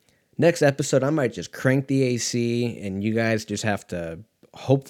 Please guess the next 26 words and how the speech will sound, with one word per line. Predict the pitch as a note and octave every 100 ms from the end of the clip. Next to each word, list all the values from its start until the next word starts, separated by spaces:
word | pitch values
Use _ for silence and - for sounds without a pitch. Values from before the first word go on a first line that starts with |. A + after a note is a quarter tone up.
| -
hopefully | D3 F3 G3 F3
you | E3
can | D3+
hear | A#2+ F#2
me. | E2+ E2+ - _ _ _ _ _ _ _ _ -
'Cause | B2
I'm | C3+ D3
fucking | C3+ A#2+ - F#2+
three | F2+ A#2 C#3
minutes | C#3 C3 A#2 B2+
into | B2 G2+
this | G#2 -
bitch | G#2+ G#2 -
and | G2+ A2+
I'm | A#2 E2+
sweating | E2 - G2+ A2 A2+ A2+
already. | A#2 G#2 G2+ E2 F2 - _ _ _
Sweatcast. | - C#3+ F3 - A2+ G2 E2+ - - _ _
Sweat | - B3+ B3 D#3+
podcast. | A2 F#2 - F2 E2+ - _ _ _ _ _ _ _ _ _ _ _
That's | - C3
your | - -
fucking | G#2 - F#2+
title | A2+ A2 F2+
right | F#2 -
there. | A#2 G#2+ A2+